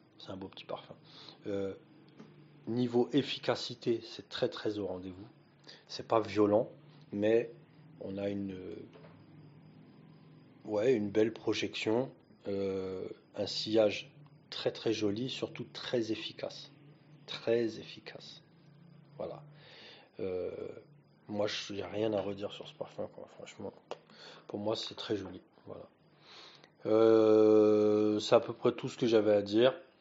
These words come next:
Cent M L, deux cent trente euros. Euh, voilà, eau de parfum. Franchement, à sentir et vraiment à essayer, c'est, c'est un bel exercice, hein, parce que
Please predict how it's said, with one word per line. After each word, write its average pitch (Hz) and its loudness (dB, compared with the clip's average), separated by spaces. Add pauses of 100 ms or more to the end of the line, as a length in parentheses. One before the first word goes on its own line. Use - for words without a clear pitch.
(280)
Cent - 6
M 120 6
L, 120 4
deux 113 0
cent 127 4
trente - -2
euros. 110 0 (760)
Euh, 98 -8
voilà, 98 2
eau 107 0
de - -12
parfum. 113 -2 (1160)
Franchement, 127 4
à 113 6
sentir 123 2
et 104 4
vraiment 123 4
à 107 4
essayer, 120 2
c'est, 104 -8
c'est - -4
un 110 2
bel 123 2
exercice, 131 0
hein, 123 2
parce 107 -4
que 101 -4